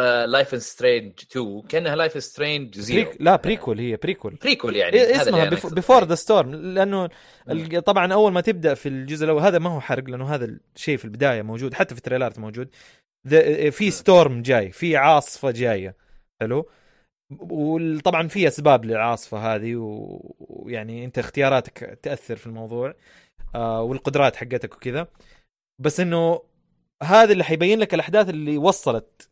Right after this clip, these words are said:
Speaker 2: لل-، للعاصفة أساسًا. فإنترستينج حيكون مرة،
Speaker 1: أي.
Speaker 2: مرة شيء حلو. أنا مرة متحمس له.
Speaker 1: والله يا أخي، في ألعاب كثير ما تدري وش، وش تلعب وش تخلي.
Speaker 2: لا، بس، آه، ترى
Speaker 1: في
Speaker 2: Life
Speaker 1: وقت
Speaker 2: is Strange
Speaker 1: تلعب
Speaker 2: ما هي،
Speaker 1: كله
Speaker 2: ما هي
Speaker 1: طبيعي.
Speaker 2: طويلة، ما هي طويلة Life is Strange.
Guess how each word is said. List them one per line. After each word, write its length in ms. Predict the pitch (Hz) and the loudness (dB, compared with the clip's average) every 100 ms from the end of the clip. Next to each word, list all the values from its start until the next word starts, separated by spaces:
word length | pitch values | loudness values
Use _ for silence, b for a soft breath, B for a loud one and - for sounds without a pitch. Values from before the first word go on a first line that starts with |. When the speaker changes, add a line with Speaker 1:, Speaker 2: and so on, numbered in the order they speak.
| - | -16
Speaker 2:
لل-، 500 | 123 120 113 117 110 | -10 -8 -8 -8 -6
للعاصفة 640 | 123 123 156 139 - 110 107 | 0 6 8 8 2 -10 -6
أساسًا. 460 | 131 113 - 92 _ _ _ _ _ _ 120 | -4 -4 -8 -18 _ _ _ _ _ _ -12
فإنترستينج 800 | 117 120 - 359 - 123 117 104 | -10 -10 -10 -14 -12 -14 -14 -16
حيكون 320 | 107 117 110 | -16 -16 -14
مرة، 200 | 151 117 | -12 -10
Speaker 1:
أي. 60 | |
Speaker 2:
مرة 160 | 127 139 | -10 -10
شيء 180 | - 113 | -10 -12
حلو. 180 | 110 143 | -10 -8
أنا 120 | 185 | -4
مرة 160 | 180 | -4
متحمس 440 | 131 107 107 107 - | -6 -10 -18 -20 -20
له. 100 | 104 _ _ _ _ _ _ _ - | -20 _ _ _ _ _ _ _ -14
Speaker 1:
والله 380 | 113 147 143 120 | -4 0 0 2
يا 300 | 120 113 123 | 0 0 0
أخي، 180 | 151 131 | 0 -4
في 220 | - 135 | 0 0
ألعاب 180 | 107 104 | 2 -2
كثير 1000 | - 92 98 92 87 87 82 82 80 78 _ _ _ _ _ _ _ _ _ _ _ _ - | -6 -14 -12 -12 -14 -16 -18 -20 -20 -20 _ _ _ _ _ _ _ _ _ _ _ _ -6
ما 80 | 123 | -6
تدري 340 | 127 131 107 | -4 -8 -6
وش، 440 | 104 - - - - | -6 -8 -14 -14 -14
وش 140 | - | -6
تلعب 260 | 123 101 92 | -2 -2 -2
وش 120 | - | -10
تخلي. 400 | - 90 87 - - | -8 -8 -8 -6 0
Speaker 2:
لا، 140 | 403 | 0
بس، 160 | 330 - | 0 -4
آه، 140 | 220 | -2
ترى 200 | 220 339 | 0 2
Speaker 1:
في 60 | 320 | 6
Speaker 2:
Life 40 | |
Speaker 1:
وقت 120 | - 214 | 6 6
Speaker 2:
is 80 | |
Strange 40 | 185 | 2
Speaker 1:
تلعب 340 | - 202 175 | 2 2 2
Speaker 2:
ما 80 | 220 | 0
هي، 40 | |
Speaker 1:
كله 80 | - | 2
Speaker 2:
ما 80 | 262 | 2
هي 40 | |
Speaker 1:
طبيعي. 140 | 320 277 | 2 0
Speaker 2:
طويلة، 480 | 165 156 156 120 120 | 0 2 0 -2 -4
ما 120 | 226 | -8
هي 120 | 302 | -10
طويلة 500 | - 131 104 104 104 | -6 -6 -6 -6 -8
Life 40 | |
is 120 | 101 - | -10 -18
Strange. 380 | - 98 101 | -16 -16 -16